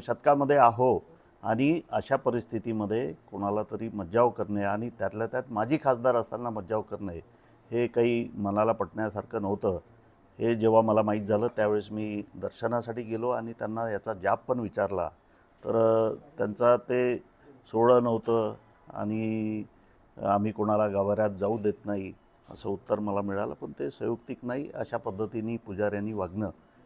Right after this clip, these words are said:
हे काही बरोबर नाही. अ, तिथे काही भक्तगण होते, आमचे काही कार्यकर्ते होते, त्यांनी त्या ठिकाणी, अ, फोटो काढला असता कोणीतरी ट्रस्टी तिथलेच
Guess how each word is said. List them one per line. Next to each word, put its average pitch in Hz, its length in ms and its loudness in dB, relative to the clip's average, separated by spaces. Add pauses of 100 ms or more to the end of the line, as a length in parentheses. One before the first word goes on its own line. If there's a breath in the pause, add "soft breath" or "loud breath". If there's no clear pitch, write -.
(140)
हे 107 60 -6
काही 120 140 -2
बरोबर 95 340 -4
नाही. 80 160 -16 (1400)
अ, 147 420 8 (140)
तिथे 156 220 2
काही 156 500 6
भक्तगण 135 540 2
होते, 113 720 4
आमचे 107 240 -6
काही 123 180 0
कार्यकर्ते 110 540 0
होते, 120 260 0
त्यांनी 117 600 -2 (140)
त्या 110 120 4
ठिकाणी, 107 680 -4 (200)
अ, 98 240 -2 (140)
फोटो 101 200 -4
काढला 98 300 0
असता 107 500 -2 (180)
कोणीतरी 101 560 -6
ट्रस्टी 104 540 -6 (140)
तिथलेच 104 500 -4